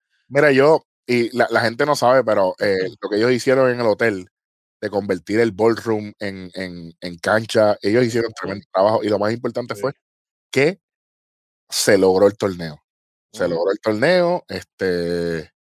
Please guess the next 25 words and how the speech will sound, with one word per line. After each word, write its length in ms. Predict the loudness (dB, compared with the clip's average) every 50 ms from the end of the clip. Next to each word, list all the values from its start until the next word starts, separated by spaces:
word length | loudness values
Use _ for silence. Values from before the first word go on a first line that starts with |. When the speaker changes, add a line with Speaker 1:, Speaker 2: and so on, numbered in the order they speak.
| _ _ _ _ _ _ _ _ _ _ _ _ _
Speaker 1:
y 100 | -2 -2
eso 120 | 0 2
es 60 | 2 2
lo 60 | 2
más 140 | 2 2 2
importante, 500 | 0 0 -4 -2 0 -2 -2 0 -2 -2
honestamente. 600 | -2 -2 -4 -4 -4 -4 -4 -4 -6 -8 -8 -10
O 100 | -8 -6
sea, 240 | -6 -4 -4 -2
la 120 | -4 -4 -4
gente 260 | -6 -6 -4 -2 -4
aquí 220 | -2 -2 -4 -4
no, 580 | -4 -4 -4 -4 -4 -4 -4 -6 -6 -8 -10 -14 -18 _ _ _ _ _ _ _ _ _ _ _ _ _ _ _
no 80 | -6 -6
entiende 500 | -6 -4 -2 -2 -2 2 4 4 4 4
eso. 180 | 2 0 -4 -10 _ _ _ _ _ _ _ -20
Speaker 2:
Exacto. 420 | -18 -14 -14 -14 -14 _ -12 -12
Yo 80 | -12 -12
entiendo 300 | -12 -12 -10 -8 -6 -8
que 100 | -6 -6
tal 140 | -6 -8 -8
vez 160 | -8 -10 -10
por 180 | -10 -10 -8 -8
eso, 360 | -10 -10 -10 -10 -10 -10 -10
por, 160 | -12 -14 -14